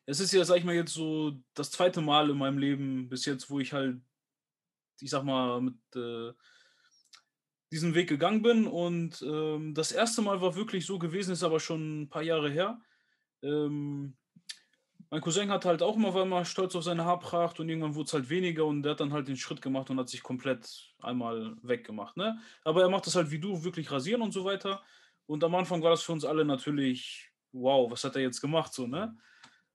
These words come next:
Aber er hat sich sehr schnell dran gewöhnt und würd's halt auch nie wieder irgendwie, ähm,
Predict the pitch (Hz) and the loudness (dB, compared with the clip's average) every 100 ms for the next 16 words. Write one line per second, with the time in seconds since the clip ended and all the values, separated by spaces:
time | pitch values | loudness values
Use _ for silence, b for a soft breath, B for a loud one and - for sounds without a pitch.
0 | _ 151 165 170 214 214 175 190 185 156 | _ 2 4 6 4 2 2 2 2 0
1 | 165 147 156 208 170 156 175 180 165 143 | 0 0 0 0 0 -2 -4 0 0 0
2 | 139 151 170 165 156 143 131 147 139 143 | -2 -2 -2 0 2 2 0 -4 -6 -6
3 | 139 131 127 127 127 127 127 120 120 | -4 -2 -2 -2 0 -2 -2 -4 -10